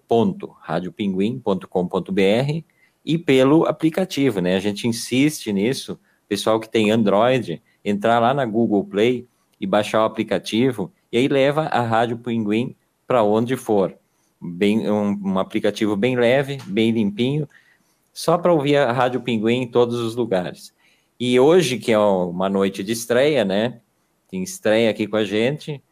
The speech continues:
mas antes eu vou chamar, então, o Delano Pieta, lá em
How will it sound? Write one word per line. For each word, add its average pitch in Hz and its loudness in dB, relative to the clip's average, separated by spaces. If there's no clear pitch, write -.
mas 110 -2
antes 135 0
eu 143 -2
vou 143 -2
chamar, 123 -2
então, 113 -2
o 110 0
Delano 104 0
Pieta, 110 -2
lá 101 0
em 90 -4